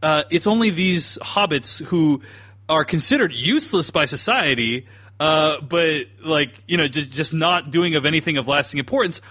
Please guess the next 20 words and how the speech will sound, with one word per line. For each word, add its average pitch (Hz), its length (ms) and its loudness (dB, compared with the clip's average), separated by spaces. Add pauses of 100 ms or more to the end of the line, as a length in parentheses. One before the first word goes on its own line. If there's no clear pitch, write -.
(140)
are 202 140 2
the 185 100 2
ones 175 380 0
that 175 140 2
are 151 100 4
able 156 220 0
to - 100 -8
carry, 156 560 0
uh, 127 240 -2
this 123 200 -6
ring 135 200 -2
to 123 420 -4
its, - 360 -8
you 123 100 -8
know, 113 100 -4
final 123 240 -2
resting 123 280 -4
place. 165 220 -6 (880)
That's - 320 0
still, 185 600 2